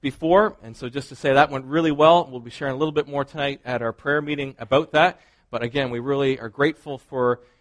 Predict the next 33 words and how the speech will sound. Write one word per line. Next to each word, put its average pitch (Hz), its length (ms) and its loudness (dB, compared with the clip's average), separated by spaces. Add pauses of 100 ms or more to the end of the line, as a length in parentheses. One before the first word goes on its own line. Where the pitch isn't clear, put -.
(140)
your 113 120 -10
prayers, 160 520 2
and 123 80 -16
it's 101 100 -20
great 143 260 -2
to 139 80 -14
be 135 80 0
able 127 200 -6
to 123 60 -14
be 120 140 -12
partnering 143 500 0
together 135 400 -2
with, 120 140 -10 (380)
uh, 113 120 -2
different 143 320 -6
churches 160 340 -4
right 165 140 2
across 143 360 0
Canada. 185 520 2 (460)
And 123 80 -6
that's 135 160 -4
a 131 60 -8
really 147 260 4
mutual 139 840 0
blessing 131 460 2
of 110 120 -16
being 127 160 -6
able 127 240 -2
to 127 100 -10
go 143 320 0
and 127 120 -6
to 117 60 -16
help 135 360 -6